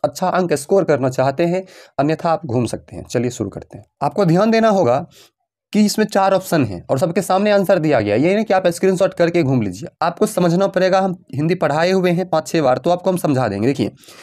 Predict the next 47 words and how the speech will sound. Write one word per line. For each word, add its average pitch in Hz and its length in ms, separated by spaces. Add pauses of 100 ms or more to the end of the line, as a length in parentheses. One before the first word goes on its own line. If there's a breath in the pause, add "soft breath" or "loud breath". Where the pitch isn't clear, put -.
(260 loud breath)
कहानी 208 300
का 240 100
प्लॉट 151 360
शीर्षक 214 320 (100)
पाठ 165 300
गद्य 170 240
की 123 140 (140)
कौन 196 200
सी 175 140
विधा 107 240
है, - 120 (240)
मतलब 196 260
है 175 220
क्या? - 220 (260 loud breath)
नाम 151 260
में 226 120
ही 214 140
है 202 140
शीर्षक 180 360
कहानी 180 340
का 135 140
प्लॉट, 127 340
तो 160 60
कहानी 202 400
ही 208 100
होगा 160 220
बेशक। 143 280 (300 loud breath)
तो 135 60
सी 196 180
नंबर, 202 200
ऑप्शन 180 200
नंबर 170 160
इसका 165 180
होगा 165 220 (760 loud breath)
उत्तर। 120 240
देखिए, 143 260 (180 loud breath)
कहानी 208 280
के 240 120
प्लॉट 214 240
शीर्षक 208 340
के 196 100
लेखक 180 320
कौन 160 240
है? 127 120 (200)
शिव 196 240
पूजन 143 240
सहाय। 98 300